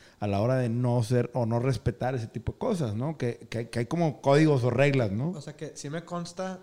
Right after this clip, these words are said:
Speaker 2: o sea, debe haber algo, pero también hay artistas de, que hemos sacado con Turista, que son nuevos y que, que han salido en Novedades de Viernes.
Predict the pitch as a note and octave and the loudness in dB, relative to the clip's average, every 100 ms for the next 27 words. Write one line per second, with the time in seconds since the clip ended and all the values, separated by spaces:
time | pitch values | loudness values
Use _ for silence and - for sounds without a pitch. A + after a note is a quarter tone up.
0 | - C3 A2 - B2+ - B2+ C#3+ D#3+ D#3 | -16 -14 -14 -16 -20 -16 -10 -8 -6 -6
1 | D#3 F3 F3+ C#3 B2 A2 A2 A2+ B2 C3 | -6 -6 -8 -10 -10 -12 -10 -12 -12 -14
2 | - _ _ - A#2+ C3+ D3 D3+ D3 D#3+ | -18 _ _ -12 -6 -6 -6 -10 -10 -10
3 | E3 D3 C3+ B2+ A2 - A#2 B2+ D3 A#2+ | -10 -10 -8 -8 -8 -10 -12 -12 -10 -10
4 | B2 D3 B2+ A#2+ - F#3+ G3+ _ _ _ | -10 -12 -12 -14 -14 -16 -18 _ _ _
5 | _ A2 A2+ A#2+ C3 C3+ F3 G#3+ - _ | _ -20 -16 -12 -10 -8 -8 -12 -20 _
6 | _ _ _ A2 G#2+ - A2 G#2+ G#2 G2+ | _ _ _ -20 -20 -16 -14 -12 -12 -12
7 | G2 G2 - - G#2+ G#2 B2+ A#2+ A#2+ A#2+ | -12 -14 -16 -14 -14 -12 -12 -12 -10 -10
8 | G2+ G2+ F#2+ G#2 A#2+ A2 | -10 -12 -12 -14 -14 -14